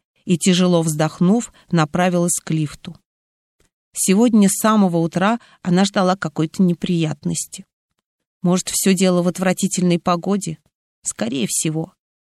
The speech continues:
Снег с дождём, ледяной ветер, под ногами грязная каша. Словом, зима в Москве. Однако, войдя в квартиру, она вздохнула с облегчением. Тепло, чисто, уютно.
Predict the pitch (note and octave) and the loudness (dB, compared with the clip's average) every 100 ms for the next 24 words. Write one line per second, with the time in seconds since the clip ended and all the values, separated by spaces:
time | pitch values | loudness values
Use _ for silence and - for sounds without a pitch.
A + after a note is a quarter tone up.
0 | _ _ - - B3 C4 A#3 G#3 A3+ A3 | _ _ -6 0 2 2 -2 -2 0 0
1 | G3 G#3+ G#3+ G#3 _ _ _ - F#3 F#3 | 0 0 0 -4 _ _ _ 0 2 6
2 | G#3 A#3+ F#3+ F#3 B3 - A#3 - _ _ | 6 6 4 2 0 -2 -6 -8 _ _
3 | _ - F#3 G3 G#3 B3 F3+ D#3+ F#3 G3 | _ -2 2 2 2 2 2 2 0 0
4 | F3 E3 D#3+ - A3 G#3+ - G3+ _ _ | 0 0 -2 -4 -4 -4 -10 -14 _ _
5 | _ _ _ _ - - C#4+ A#3+ G#3+ F#3 | _ _ _ _ -8 0 2 4 4 6
6 | F#3+ G3 F#3 F3 D3+ - D#3 C#3+ C#3+ - | 4 4 4 2 0 -4 -6 -6 -8 -14
7 | _ _ _ _ _ _ _ _ - D3 | _ _ _ _ _ _ _ _ -4 2
8 | G3+ B3+ G3+ E3+ E3 E3 A3+ - F3 D#3 | 4 4 0 2 2 2 0 -2 -4 -4
9 | - G#3 A#3+ B3 - E3 G#3+ G#3+ F#3 F3 | -4 -2 -2 -4 0 2 4 2 0 0
10 | F#3 F3+ F3+ - E3+ E3+ E3+ - - D3+ | 0 2 0 -2 -2 -2 -4 -4 -4 -4
11 | D#3+ E3 D#3+ _ _ _ _ - D#3 - | -4 -8 -12 _ _ _ _ -6 -6 0
12 | F3+ A#3+ C#4+ _ _ - - A#3 - - | 2 2 -2 _ _ -6 -2 -2 -4 -12
13 | B3 _ D3 C#3+ E3 G#3+ A3 | -16 _ -2 0 0 -2 -6